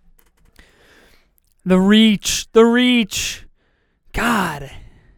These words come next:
That would actually be pretty badass if you could control all of those ants.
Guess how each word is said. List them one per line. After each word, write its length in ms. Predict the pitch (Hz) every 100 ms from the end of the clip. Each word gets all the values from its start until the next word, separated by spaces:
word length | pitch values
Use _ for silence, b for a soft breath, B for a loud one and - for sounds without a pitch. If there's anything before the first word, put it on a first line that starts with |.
| b b b b b b b
That 120 | - 427
would 120 | 494
actually 440 | 180 175 190 208
be 140 | 185 175
pretty 260 | - 180 160
badass 680 | 156 151 147 143 143 - -
if 140 | 156
you 80 | 175
could 140 | - -
control 480 | 156 - 156 151
all 340 | 160 156 156 156
of 140 | 147
those 480 | 156 147 147 143 - -
ants. 520 | 139 131 - - -